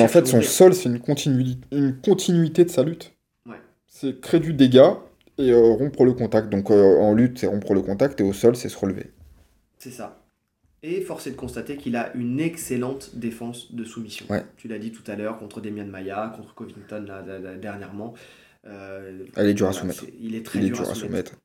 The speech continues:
Speaker 1: Mais pareil, parce qu'il panique pas, parce qu'il est relâché, et parce qu'il sait comment se positionner.
Speaker 2: C'est ça. C'est
Speaker 1: C'est
Speaker 2: son
Speaker 1: ces trois
Speaker 2: positionnement,
Speaker 1: éléments.
Speaker 2: il est parfait. Comme tu dis, en fait, c'est vraiment la lucidité.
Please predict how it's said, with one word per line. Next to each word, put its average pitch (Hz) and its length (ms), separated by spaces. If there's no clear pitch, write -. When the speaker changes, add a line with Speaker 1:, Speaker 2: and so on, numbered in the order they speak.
Speaker 1:
Mais 135 180
pareil, 135 360
parce 123 180
qu'il 123 260
panique 120 260
pas, - 360
parce 113 140
qu'il 117 160
est 117 40
relâché, 113 520
et 127 80
parce 123 220
qu'il 120 100
sait 127 120
comment 117 200
se 113 80
positionner. 113 400
Speaker 2:
C'est 110 80
ça. 82 320
C'est - 200
Speaker 1:
C'est 85 40
Speaker 2:
son - 120
Speaker 1:
ces - 80
trois 104 120
Speaker 2:
positionnement, 107 440
Speaker 1:
éléments. - 20
Speaker 2:
il 98 60
est 95 60
parfait. 104 300
Comme 95 160
tu - 100
dis, 151 140
en 139 80
fait, - 160
c'est - 100
vraiment 107 280
la 139 100
lucidité. 127 680